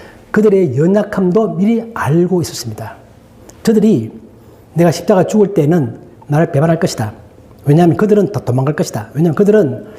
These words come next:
육신적으로 약한 사람들이다. 이걸 알고 있기 때문에 정작 그들이 배신했을 때 예수님은 마음에 상처를 받지 않습니다.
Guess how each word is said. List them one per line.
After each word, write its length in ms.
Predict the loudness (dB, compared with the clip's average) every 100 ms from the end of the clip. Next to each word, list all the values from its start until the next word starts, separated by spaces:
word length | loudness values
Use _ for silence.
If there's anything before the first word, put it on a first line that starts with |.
| -20 -20 -12 -4
육신적으로 560 | -2 0 0 2 2 2
약한 240 | 0 0
사람들이다. 500 | 2 0 0 -2 -6 -14 -20 -20 -20 -20 -20 -20 -20 -20 -4
이걸 160 | 0 0 0
알고 280 | 2 2 2
있기 180 | 0
때문에 400 | 0 0 0 -4 -10 -20 -20 -20 -20 -2
정작 480 | 2 4 2 0
그들이 460 | 0 2 2 2 0
배신했을 440 | -2 0 0 0 -2
때 400 | -2 -2 -6 -2
예수님은 400 | 0 4 4 4
마음에 540 | 4 2 2 2 -2 -12 -20 -8
상처를 680 | -2 0 2 2 2 -4 -16 -20 -20 -12 -4
받지 260 | -2 0
않습니다. 560 | 0 2 2 0 -4